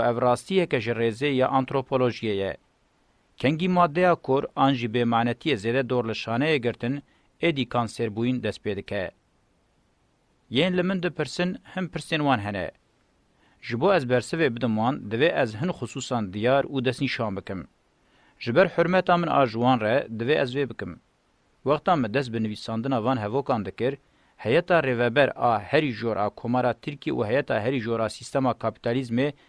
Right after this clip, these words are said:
ریوبریا دولت یکبوین امریکای دگوتن، ام دولت یکبوین امریکای حکومت ترکی و عراق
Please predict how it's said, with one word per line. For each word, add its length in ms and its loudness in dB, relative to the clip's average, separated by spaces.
ریوبریا 580 0
دولت 360 -2
یکبوین 560 -2
امریکای 500 -4
دگوتن، 480 -4
ام 200 2
دولت 360 0
یکبوین 640 0
امریکای 640 0
حکومت 600 -2
ترکی 260 -6
و 60 0
عراق 340 0